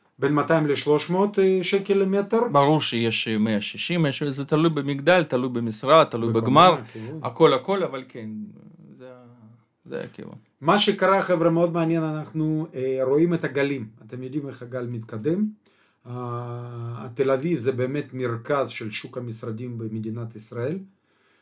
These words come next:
Speaker 1: אה, עוד לפני שנתיים עוד היו משרדים בבורסה, והמחירים היו עוד, אה, חמש עשרה, שש עשרה, שבע עשרה וכאלה. היום ב-, בבורסה הגיעו,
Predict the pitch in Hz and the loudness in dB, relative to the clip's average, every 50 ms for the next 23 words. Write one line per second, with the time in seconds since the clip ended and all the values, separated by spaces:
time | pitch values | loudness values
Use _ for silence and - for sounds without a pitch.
0 | _ _ 120 117 120 120 120 120 120 - 147 147 147 160 160 - - 165 165 156 | _ _ -8 -6 -4 -4 -4 -4 -2 2 2 2 4 2 -2 -2 0 0 0 0
1 | - - 160 147 127 - - 170 160 151 139 120 107 92 - _ - 127 120 131 | -2 -2 -4 -6 -6 -2 -2 0 0 0 -2 -4 -6 -10 -12 _ -8 -4 -2 0
2 | 131 131 143 143 135 120 - 131 127 117 127 131 123 120 117 117 123 135 131 - | 0 0 0 -4 -6 -6 -8 -8 -8 -8 -10 -10 -10 -8 -10 -8 -8 -10 -10 -10
3 | - - 104 107 _ _ _ _ _ _ _ _ _ - 113 120 120 120 127 117 | -10 -12 -12 -14 _ _ _ _ _ _ _ _ _ -6 -4 -2 -2 -2 -6 -8
4 | 110 - 131 127 139 131 131 123 123 120 131 127 131 135 135 131 120 113 117 123 | -6 -6 -4 -4 -4 -4 -2 -2 0 2 2 2 2 2 0 -2 -2 -2 -2 0
5 | 120 120 117 117 117 113 113 113 113 113 110 107 107 110 120 120 123 123 110 - | 0 2 0 0 -2 -4 -6 -6 -8 -8 -8 -8 -10 -10 -10 -10 -10 -10 -12 -12
6 | 113 107 107 - 123 113 113 - 110 104 - - 120 117 113 107 - - 113 98 | -12 -12 -10 -10 -10 -10 -10 -12 -14 -14 -12 -8 -6 -6 -6 -6 -8 -10 -14 -14
7 | 101 - - 113 120 147 180 196 - _ _ _ _ _ _ _ _ _ _ _ | -14 -16 -16 -14 -12 -12 -12 -14 -16 _ _ _ _ _ _ _ _ _ _ _
8 | _ _ - 117 131 151 151 147 143 143 135 131 127 131 131 127 127 127 123 120 | _ _ -4 0 2 2 2 2 2 2 2 4 4 4 4 4 4 2 0 -2
9 | 131 143 - - - 127 120 120 117 120 123 123 120 120 117 113 113 113 113 | -4 -4 -4 -4 -4 -4 -4 -4 -4 -6 -8 -8 -8 -6 -6 -6 -6 -8 -8